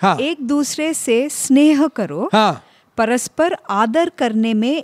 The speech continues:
Speaker 2: एक दूसरे से बढ़ चलो।
Speaker 1: Amen। मैंने कहा ना आदर करो, दाऊद ने कहा आदर करो। इतना आदर करो कि actually एक दूसरे से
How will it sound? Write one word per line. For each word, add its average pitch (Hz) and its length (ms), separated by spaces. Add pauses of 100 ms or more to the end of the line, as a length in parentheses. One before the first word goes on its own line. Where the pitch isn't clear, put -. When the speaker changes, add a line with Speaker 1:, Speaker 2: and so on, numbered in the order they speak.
(140)
Speaker 2:
एक 269 260
दूसरे 240 400
से 269 260
बढ़ 233 320
चलो। 190 500
Speaker 1:
Amen। 254 580
मैंने 180 420
कहा 339 240
ना 370 120
आदर 240 360
करो, 175 360 (400)
दाऊद 233 220
ने 277 140
कहा 233 180
आदर 214 340
करो। 170 300 (420)
इतना 240 340
आदर 285 380
करो 311 380
कि 269 360 (400)
actually 311 480 (220)
एक 311 200
दूसरे 262 480
से 294 240